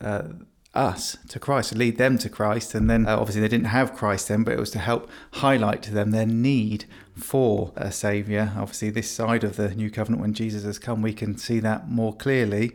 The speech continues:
But for them, in, as they were trying to, to follow it,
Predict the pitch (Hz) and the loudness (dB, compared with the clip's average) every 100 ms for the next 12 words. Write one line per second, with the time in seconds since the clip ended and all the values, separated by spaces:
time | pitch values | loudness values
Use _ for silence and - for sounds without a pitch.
0 | - - - 113 135 117 107 113 - - | -2 -4 0 2 4 6 4 2 -4 -14
1 | - 113 110 107 - - 113 110 113 110 | -2 2 2 2 -4 -4 -2 2 2 2
2 | 107 117 110 107 - 101 90 - - 104 | 0 0 2 0 -2 -4 -6 -12 -12 -10
3 | - 131 107 113 120 - | -2 0 2 2 0 -2